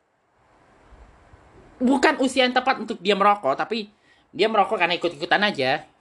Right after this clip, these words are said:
Dan hal yang sebenarnya nggak asing untuk gua. Karena gua juga masa S M P-nya ngel-, ngeliatin temen-temen gua, eh, S M A juga, pada ngerokok, pada nong-,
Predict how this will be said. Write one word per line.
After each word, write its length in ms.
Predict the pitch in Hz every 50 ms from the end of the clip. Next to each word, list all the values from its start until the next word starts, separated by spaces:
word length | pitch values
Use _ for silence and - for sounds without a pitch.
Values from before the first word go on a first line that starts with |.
| _ _ - - - - _ _ _ _ _ _ _ _ _ _ _ _ -
Dan 540 | - 156 185 196 202 190 196 196 185 - 180 _ _ - _ _ _ _ -
hal 160 | - 247 277
yang 220 | 277 254 240 247 240
sebenarnya 400 | 240 214 226 240 277 302 262 -
nggak 100 | - - -
asing 160 | - 233 185
untuk 160 | 156 147 -
gua. 240 | 127 143 120 98 - - _ _ _ _ _ _ _ _ _ _ _ _ _ _ -
Karena 180 | - 110 151 180 170
gua 160 | 151 190 202
juga 160 | 156 151 135
masa 240 | 135 143 143 - 147
S 160 | 127 139 -
M 160 | 165 143 147
P-nya 320 | 147 - 156 151 180 190 190
ngel-, 260 | 180 156 151 - - - _ _ _ _ _ _ _ -
ngeliatin 320 | 143 147 156 156 - 160 135
temen-temen 420 | 160 139 139 - 127 131 147 139 131
gua, 480 | 135 151 151 156 147 147 147 151 151 _ _ _ _ _ _ _ _ _ _ _ -
eh, 240 | - 50 50 - -
S 160 | 123 135 -
M 160 | 151 135 -
A 80 | 147 151
juga, 560 | 139 143 139 127 135 139 139 143 139 - - 131 _ _ _ _ _ _ _ _ _ _ _ -
pada 160 | 95 101 95
ngerokok, 560 | 101 113 135 151 143 - - 135 131 127 123
pada 160 | 107 101 104
nong-, 320 | 107 113 120 117 117 117